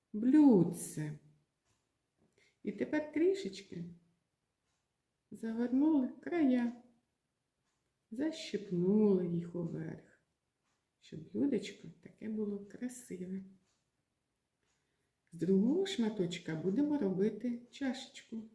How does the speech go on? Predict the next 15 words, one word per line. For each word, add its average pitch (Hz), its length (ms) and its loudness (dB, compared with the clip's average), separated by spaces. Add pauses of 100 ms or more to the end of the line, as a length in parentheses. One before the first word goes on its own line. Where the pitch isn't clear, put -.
(200)
кульку. 175 640 -2 (440)
Тепер 180 280 -6
скатаємо 165 720 -6 (560)
вперед-назад, 160 1000 -4 (400)
такий 214 340 -6
стовпчик - 640 -2
сформувався. 160 840 -6 (640)
Із - 180 -16
цього 185 220 2
стовпчика - 720 -2
будемо 143 240 -2
формувати 180 800 -4
чашечку, - 720 -6
придавлюємо 170 800 0
пальчиком 262 880 -4